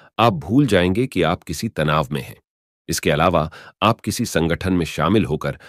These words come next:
अपना सोशल नेटवर्क बनाएं, जिससे जरूरत पर लोग आपका साथ दें और आपकी समस्या सुनें। स्ट्रेस को दूर करने के लिए पर्याप्त नींद लें। अच्छी नींद तनाव को खत्म करने की कोशिश करता है। आजकल हम सब काम में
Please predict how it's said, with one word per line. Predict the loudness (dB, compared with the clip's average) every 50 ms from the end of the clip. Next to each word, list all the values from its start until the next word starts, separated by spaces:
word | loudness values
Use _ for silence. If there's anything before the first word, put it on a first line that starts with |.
| -20 -10 _ -6
अपना | -2 0 0 0
सोशल | 0 0 -2 -2 -2 0 0 0 0
नेटवर्क | 2 0 -2 0 0 0 0 0
बनाएं, | -2 -2 -4 -4 -4 -8 -12 _ _ _ _ _ _ _ 0
जिससे | 0 2 4 2 2 2
जरूरत | 2 2 2 4 4 4 4 2 2 0
पर | -2 -2 0
लोग | 2 2 2 2 2
आपका | 2 0 0 -2 -4 -8 -8
साथ | -8 -6 -2 0 2 2 0
दें | 0 -4 -8 -10 -10 -14 _ _ _ _ _ 0
और | 4 4
आपकी | 4 4 2 0 -4 -8
समस्या | -4 -2 -2 -2 -2 -2 -2 -4 -4 -4
सुनें। | -4 -6 -8 -10 -12 -14 _ _ _ _ _ _ _ _ _ _ _ _ _ -12
स्ट्रेस | -8 0 2 4 4 4 2
को | 0 0 0
दूर | 0 0 2 4 4 4 4
करने | 2 0 2 2 0 0
के | 0 -2
लिए | -4 -2 -2 -4 -4 -8 -14 -20 _ _
पर्याप्त | 0 2 4 4 4 2 0 -2 -2
नींद | 0 2 2 2 2 2 0
लें। | -4 -8 -12 -16 _ _ _ _ _ _ _ _ -2
अच्छी | -2 0 0 0 2 4
नींद | 4 6 4 4 2 0 -2 -8 -16 -20 _ _ 4
तनाव | 6 8 8 8 6 4 2 0
को | -4 -4
खत्म | -4 -2 -2 -2 0 0 0
करने | 0 2 0 2 2 0
की | -2 -4 -6
कोशिश | -4 -2 -2 -2 -2 -4 -6
करता | -6 -8 -8 -8 -8 -10
है। | -10 -10 -14 _ _ _ _ _ _ _ _ _ _ _ 2
आजकल | 4 4 4 4 2 0 0 0
हम | 2 0 -4
सब | -2 0 2 2 2 2
काम | 0 0 2 2 2
में | 0 -2 -4 -6